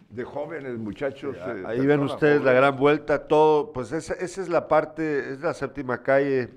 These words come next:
Speaker 2: del barrio latino y es el antiguo Colegio San Miguel, lo que ustedes ven ahí. Entonces, se entiende que la cola, pues, cubre todo, todo el sector, toda la manzana,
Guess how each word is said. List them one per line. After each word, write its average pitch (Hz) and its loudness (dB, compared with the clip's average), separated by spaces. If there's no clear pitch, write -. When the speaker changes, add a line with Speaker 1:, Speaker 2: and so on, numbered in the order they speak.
Speaker 2:
del 104 -2
barrio 120 2
latino 143 -2
y 143 0
es 117 -4
el 113 -6
antiguo 120 -4
Colegio 110 -4
San 101 -6
Miguel, 160 -2
lo 117 -2
que 92 -12
ustedes 98 -2
ven 101 -2
ahí. 151 -2
Entonces, 107 -8
se - -16
entiende 127 -6
que 127 -6
la 98 -4
cola, 143 -6
pues, - -20
cubre 107 -10
todo, 98 -12
todo 135 -8
el 107 -8
sector, 85 -18
toda 101 -6
la 101 -6
manzana, 87 -8